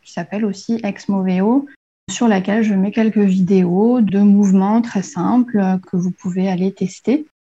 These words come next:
où je vous guide, voilà, sur, euh, sur une mise en mouvement qui permet, bah, déjà de, de juste, euh, se poser, euh, écouter la, voilà, la vidéo, suivre les mouvements. C'est des mouvements qui permettent de se détendre, de s'étirer et puis aussi de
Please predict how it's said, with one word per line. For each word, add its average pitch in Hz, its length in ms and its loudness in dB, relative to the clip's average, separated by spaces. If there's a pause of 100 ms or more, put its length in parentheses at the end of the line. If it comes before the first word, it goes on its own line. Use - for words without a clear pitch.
(420)
où 175 120 -2
je 180 120 0
vous 196 120 4
guide, 190 340 4
voilà, 185 280 0
sur, 226 300 -4
euh, 180 220 -2 (320)
sur 202 240 -2
une 202 140 4
mise 247 200 6
en 226 100 6
mouvement 208 500 0 (400)
qui - 160 -10
permet, 190 540 -2
bah, 202 160 -2
déjà 185 380 -4
de, 202 320 -4 (580)
de 202 140 2
juste, 269 320 2
euh, 190 360 2 (420)
se - 160 -4
poser, 233 920 2
euh, 190 380 -2
écouter 208 420 -2
la, 190 420 -4
voilà, 185 260 -4
la 202 140 -2
vidéo, 185 720 0
suivre 226 300 -2
les 214 100 2
mouvements. 190 520 0
C'est 240 120 -10
des 185 100 0
mouvements 190 320 0
qui - 140 -10
permettent 185 320 -4
de 196 160 0
se 196 60 4
détendre, 208 440 2
de 220 100 2
s'étirer 202 720 -2
et 240 40 0
puis 233 160 -8
aussi 180 240 -8
de 185 280 -2